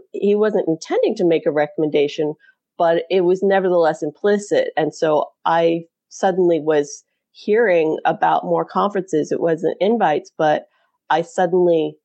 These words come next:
knew much more about what is available out there. And if somebody heard from me, they felt like they recognized my name, <laughs> even though Avdi is the only reason for that at the time. But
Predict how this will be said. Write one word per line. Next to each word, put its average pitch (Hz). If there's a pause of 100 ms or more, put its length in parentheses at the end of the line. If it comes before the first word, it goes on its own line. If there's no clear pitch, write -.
(160)
knew 190
much 180
more 190
about 160
what 175
is 190
available 160
out 131
there. 139
And 156 (240)
if 165
somebody 165 (480)
heard 214
from 170
me, 170 (460)
they 175
felt 170
like 160
they 160
recognized 151
my 147
name, 151
<laughs> 175
even 170
though 147 (320)
Avdi 156
is 147
the 151
only 151
reason 160
for 143
that 131
at 135
the 151
time. 151 (440)
But 165